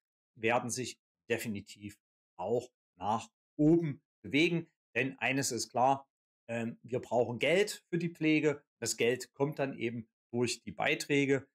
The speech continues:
äh, zur Pflegeversicherung. Und wenn da nichts mehr da ist, dann muss der Gesetzgeber mit einem entsprechenden Zuschuss, ähm, eingreifen,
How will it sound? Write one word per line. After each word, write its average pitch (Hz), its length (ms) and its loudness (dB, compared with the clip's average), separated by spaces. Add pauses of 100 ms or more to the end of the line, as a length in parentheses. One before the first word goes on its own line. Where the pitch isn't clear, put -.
(200)
äh, 117 200 0
zur 123 240 -2
Pflegeversicherung. 113 1000 -4 (180)
Und 117 320 -4 (320)
wenn 110 160 -4
da 123 220 2
nichts 151 260 -6
mehr 117 140 -2
da 107 260 0
ist, 107 160 -8
dann 113 200 -4
muss 107 180 -4
der 98 180 -6 (420)
Gesetzgeber 110 680 0 (160)
mit - 100 -16
einem 101 100 -12
entsprechenden 90 580 -14
Zuschuss, 123 640 -2 (600)
ähm, 104 440 -4
eingreifen, 110 680 -2